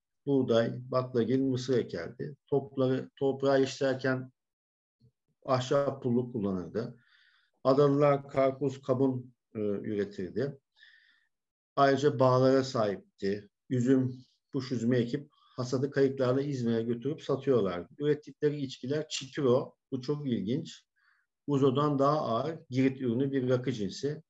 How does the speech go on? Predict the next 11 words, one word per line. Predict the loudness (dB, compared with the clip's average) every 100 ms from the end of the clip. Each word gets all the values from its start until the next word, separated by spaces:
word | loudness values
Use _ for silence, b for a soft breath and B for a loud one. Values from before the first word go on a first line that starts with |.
| _ -4
Bunu | -2 -2
bize, | -2 -2
e, | -2 -4 -8 -6 -6 -8
söyleyen, | -10 -6 -4 -2 -4 -6 -12 b b b _ -12
bu, | -6 -6 -6 -10
e, | -8 -6 -6 -8
çevirileri | -8 -4 -2 -2 -2
yapan | -4 -4 -6 -6 -8 -14
Sayın | -6 -2 -2 -4 -10
Korna | -6 -4 -2 -4
Wittlen. | -6 -8 -8 -8